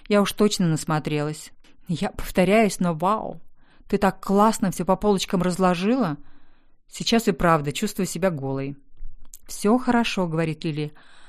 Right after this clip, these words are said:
«Правда, есть у меня к тебе один вопрос. Даже вариантов ответа у меня нет. Да и ты сразу не расскажешь, если вообще расскажешь. Но я все же попытаюсь.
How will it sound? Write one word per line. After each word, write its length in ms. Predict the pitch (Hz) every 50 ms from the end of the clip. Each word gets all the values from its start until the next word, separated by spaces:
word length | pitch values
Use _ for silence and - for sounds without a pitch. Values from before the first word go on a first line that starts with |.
| - - - - - - -
«Правда, 300 | - 202 202 196 185 185
есть 460 | 196 185 180 208 247 277 277 - -
у 60 | 220 202
меня 200 | 190 180 175 170
к 60 | -
тебе 280 | - 196 175 180 180
один 280 | 180 175 160 170 170 165
вопрос. 500 | 175 175 170 - 160 147 147 - - - - - - - - - - -
Даже 220 | - 175 180 170 185
вариантов 480 | 175 185 196 196 196 190 - 196 -
ответа 440 | 202 190 190 208 196 226 247 - 208
у 80 | 180 170
меня 200 | 165 160 156 156
нет. 320 | 156 147 143 143 - - - - - _ - - - - - - - _ _ _ -
Да 720 | - - - 160 160 160 160 156 156 - 175 175 175 170
и 180 | 165 160 160
ты 260 | 147 - - 202 240 254
сразу 360 | 254 - 240 233 226 220 226
не 140 | 220 214 214
расскажешь, 640 | 214 214 202 - - 208 202 202 202 196 - - - - - - -
если 180 | 208 - - 196
вообще 320 | 202 202 196 - 208 185
расскажешь. 640 | 185 185 180 - - 190 180 180 175 170 - - - - - - - - - - - - - - - -
Но 220 | 220 180 185 185
я 240 | 180 170 185 214 247
все 180 | 247 - - 233
же 120 | 226 240
попытаюсь. 800 | - 233 - - - - - 160 156 156 156 156 - - - -